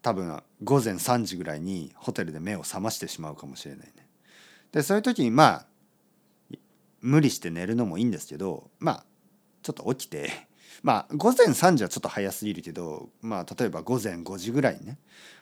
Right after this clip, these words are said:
朝五時ぐらいに目が覚めた場合は、もう、あの、ちょっと本を読んで、あのー、まあ、朝五時に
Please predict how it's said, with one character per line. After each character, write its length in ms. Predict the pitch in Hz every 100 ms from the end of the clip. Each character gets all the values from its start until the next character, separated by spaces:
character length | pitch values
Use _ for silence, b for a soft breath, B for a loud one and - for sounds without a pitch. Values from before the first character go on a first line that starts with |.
| B
朝 280 | 113 -
五 140 | 90 90
時 100 | 107
ぐ 120 | 151
ら 80 | 151
い 40 |
に 60 | 98
目 140 | 90
が 80 | 87
覚 160 | - 95
め 80 |
た 120 | 90 76
場 140 | 78
合 60 | 78
は、 340 | 87 107 76 -
も 300 | 120 92 - b b b b b -
う、 60 |
あ 60 | 87
の、 140 | 73 69
ち 100 | 104
ょ 40 |
っ 20 |
と 160 | - -
本 240 | - 123
を 40 | 85
読 160 | 82 92
ん 60 |
で、 240 | 76 65 - _ _ _ _ _ _ _ _ _ _ _ _ -
あ 140 | 98
の 840 | 87 78 76 73 76 73 76 80 - _
ー、 60 | b b b b _
ま 120 | 104 95 - _ -
あ、 60 | 123
朝 220 | 143 226
五 140 | 170
時 140 | 175 135
に 480 | 104 104 90 67